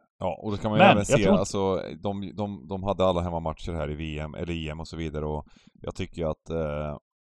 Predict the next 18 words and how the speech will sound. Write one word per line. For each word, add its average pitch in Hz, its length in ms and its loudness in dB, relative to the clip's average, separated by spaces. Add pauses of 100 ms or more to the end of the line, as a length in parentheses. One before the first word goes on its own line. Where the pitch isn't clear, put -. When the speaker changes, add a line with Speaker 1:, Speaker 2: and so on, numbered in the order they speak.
(380)
Speaker 1:
även 90 400 -2
där, 90 480 -2 (140)
att - 160 -10
spela 98 280 0
den 78 140 -4
fotbollen 80 460 -10
de 78 160 -8
gör 90 280 0
och 80 180 -2
V 95 140 -2
M, 78 100 -6 (140)
eh, 87 80 -2
i, 92 280 -2
i 90 140 -8
finalen 92 460 -2
mot 92 180 -8
Italien, 82 600 -2
att, 87 160 -4